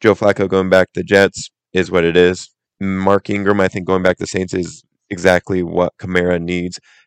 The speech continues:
Kamara needs someone to complement him, and I think that'll help the team, especially with their recent injury with Jameis Winston. Him being out, they stayed par. They didn't go for a quarterback. They didn't panic. They have Taysom Hill. They have Trey Simeon to help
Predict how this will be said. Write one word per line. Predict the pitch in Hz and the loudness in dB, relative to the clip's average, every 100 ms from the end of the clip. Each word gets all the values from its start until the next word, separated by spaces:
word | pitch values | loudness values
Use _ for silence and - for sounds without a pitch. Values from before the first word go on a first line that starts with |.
| - | -12
Kamara | 95 90 90 90 90 95 - _ _ _ _ | -6 -2 2 2 0 -6 -12 _ _ _ _
needs | 92 90 85 | -4 -4 -4
someone | - 95 92 87 | -2 -2 0 0
to | 82 82 - | 0 -2 -4
complement | - 95 95 92 87 92 | -4 -4 -2 -2 -2 -2
him, | 95 92 90 _ _ - | -2 -2 -4 _ _ -4
and | 92 | -2
I | |
think | 87 87 87 | -2 -2 0
that'll | 87 | -2
help | 87 92 - | -2 -6 -6
the | 82 | -10
team, | 95 | -8
especially | 85 - 92 98 | -6 -4 -4 -4
with | 87 87 | -6 -6
their | 90 | -6
recent | 85 92 104 82 | -4 -4 -6 -10
injury | 90 - 92 87 87 | -12 -10 -6 -4 -4
with | 87 | -8
Jameis | - 90 85 - - | -8 -8 -6 -8 -6
Winston. | 95 92 95 92 90 _ _ _ | -6 -4 -4 -4 -6 _ _ _
Him | 104 98 | -2 0
being | 90 92 | 0 2
out, | 90 92 - | 4 2 2
they | 95 92 | -2 -2
stayed | - 92 80 | -2 -4 -2
par. | 98 92 92 | 2 4 4
They | 87 | 2
didn't | 87 76 | -2 -2
go | 90 | -4
for | - 85 | -4 -8
a | |
quarterback. | - 95 92 - | -2 2 2 0
They | 85 | -4
didn't | 78 - | -6 -6
panic. | 98 95 95 - _ _ - | -4 0 0 -2 _ _ -4
They | 87 | -2
have | 87 82 | -2 -4
Taysom | - 87 90 85 | -4 -6 -6 0
Hill. | 101 98 95 _ _ - | 4 4 2 _ _ -10
They | 90 | -6
have | 87 87 82 85 - | -2 -2 -4 -8 -6
Trey | 98 90 | -2 -2
Simeon | - 95 92 92 92 _ _ _ - | -2 -4 -2 -2 -4 _ _ _ -4
to | 92 | -2
help | 92 92 | -2 -6